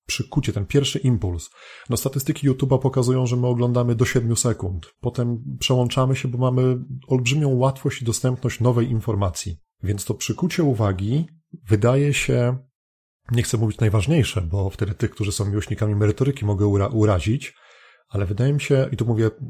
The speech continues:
z własnej perspektywy, równie ważne. Tak samo ważna jak merytoryka jest umiejętność przykucia uwagi.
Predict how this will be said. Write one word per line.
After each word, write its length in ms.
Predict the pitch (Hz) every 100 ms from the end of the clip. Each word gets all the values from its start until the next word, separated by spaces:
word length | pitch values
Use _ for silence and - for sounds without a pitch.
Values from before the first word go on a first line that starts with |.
| -
z 80 | 101
własnej 280 | 110 -
perspektywy, 680 | 104 104 - 107 - 98 123 -
równie 340 | 127 123 123
ważne. 460 | 110 117 95 90 92 -
Tak 160 | -
samo 200 | 143 139
ważna 300 | 113 123 120
jak 160 | 107 -
merytoryka 560 | 120 117 113 131 135
jest 160 | 135 -
umiejętność 420 | 113 117 117 113
przykucia 460 | - - - 117 110
uwagi. 540 | 104 90 90 82 92